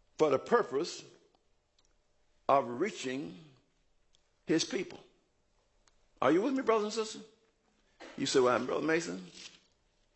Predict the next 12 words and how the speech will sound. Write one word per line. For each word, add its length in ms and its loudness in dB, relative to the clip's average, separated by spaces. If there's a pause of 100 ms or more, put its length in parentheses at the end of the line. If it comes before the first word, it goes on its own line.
(1700)
how 140 4
do 60 2
you 80 2
know 180 2
that?" 200 0 (4000)
Let's 140 -4
see 140 -2
if 60 -2
we 80 -2
can 80 -2
find 320 0
out. 180 -4